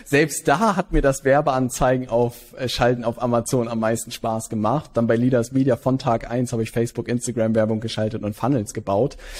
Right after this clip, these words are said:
Aber ich habe mich irgendwie nie, ich weiß auch gar nicht warum, weil ich glaube, ich, das, was ihr euch getraut habt, na, ähm, habe ich mich nie getraut, unserer Zielgruppe damals irgendwie beizubringen.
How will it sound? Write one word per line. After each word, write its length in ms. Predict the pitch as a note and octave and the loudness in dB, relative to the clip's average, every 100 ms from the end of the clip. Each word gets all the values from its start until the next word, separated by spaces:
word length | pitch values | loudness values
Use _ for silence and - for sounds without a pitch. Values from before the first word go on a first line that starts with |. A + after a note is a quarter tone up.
| - - | -10 -2
Aber 140 | D#3 | 0
ich 80 | A3+ | 0
habe 120 | - | 0
mich 160 | F#3+ - | -2 0
irgendwie 220 | A3 E3 | 0 2
nie, 220 | D3 G#3+ | 4 2
ich 120 | D#3+ | 2
weiß 240 | B2+ A3 - | 0 0 -2
auch 140 | F3 | -4
gar 160 | E3 E3 | 0 0
nicht 160 | C#3+ | 2
warum, 340 | A#2+ B2 G3 F3+ | 0 2 2 2
weil 140 | C3+ | 2
ich 140 | C3+ | 0
glaube, 280 | - C3 D#3 | 2 4 4
ich, 160 | D3 - - _ - | 2 -2 -20 _ 0
das, 260 | D3 - | 0 2
was 220 | C3+ - - | -2 -2 -2
ihr 240 | G#3 A#3+ | -2 2
euch 240 | D#3 C#3 | 2 0
getraut 640 | - B2+ - A#2+ D#3+ G3+ - | -2 -4 -2 2 2 2 0
habt, 320 | C#3+ - - _ - | -2 -4 -20 _ -2
na, 340 | A2+ B2 C#3 - - - - _ | 2 2 0 -6 -20 -20 -20 _
ähm, 400 | A#2 A#2+ A#2+ B2+ - | 0 2 2 -2 -2
habe 160 | B2+ C#3 | -2 -2
ich 100 | C3+ | -2
mich 220 | B2+ - | -4 0
nie 180 | C3 E3 | 2 4
getraut, 400 | D3 - C3 C3 | 2 2 0 2
unserer 360 | E3 A3 C3 | 0 2 2
Zielgruppe 420 | - B2 A#2 A2+ - | 2 0 0 -2 -2
damals 340 | G#2 G#2+ G#2 | -2 -2 -4
irgendwie 200 | A2 G#2 | -8 -6
beizubringen. 560 | - F#2+ - - F2 | -4 -4 -6 -10 -10